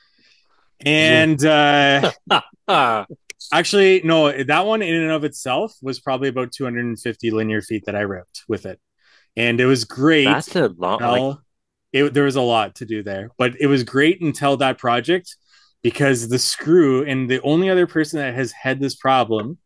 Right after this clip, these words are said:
Speaker 1: is, uh, Richard from R C Outdoor. And I messaged him about it, and it seems like our situation is the same with the really dense clay. Uh, the screw on the head would just come loose.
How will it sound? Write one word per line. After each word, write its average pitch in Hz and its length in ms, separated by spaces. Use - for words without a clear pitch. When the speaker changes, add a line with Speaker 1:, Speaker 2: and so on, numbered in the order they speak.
Speaker 1:
is, 120 260
uh, 113 400
Richard 131 420
from 123 140
R 120 120
C 123 180
Outdoor. 120 460
And 117 100
I 117 40
messaged 127 400
him 147 120
about 139 280
it, 151 120
and 127 140
it 117 80
seems 123 340
like 120 300
our 120 140
situation 120 520
is 110 120
the 110 80
same 123 240
with 127 120
the 107 80
really 113 240
dense 107 360
clay. 123 400
Uh, 120 240
the 117 140
screw 170 480
on 151 80
the 123 120
head 123 340
would 120 180
just 127 220
come 123 240
loose. 147 420